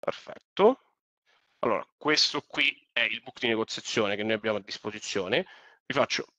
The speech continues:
vedere fin da subito, cliccando qui, come evolve. Vedete fin da subito che ci sono praticamente dei dati, delle informazioni che noi abbiamo a disposizione che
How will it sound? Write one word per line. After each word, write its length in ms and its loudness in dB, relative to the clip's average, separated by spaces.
vedere 340 0
fin 440 -8
da 100 2
subito, 800 2
cliccando 500 0
qui, 240 -4
come 220 6
evolve. 580 -4
Vedete 420 2
fin 380 -2
da 100 4
subito 540 4
che 380 -4
ci 160 -4
sono 260 4
praticamente 480 -2
dei 180 0
dati, 440 2
delle 200 -4
informazioni 720 0
che 80 0
noi 160 4
abbiamo 240 0
a 40 -4
disposizione 680 0
che 360 -4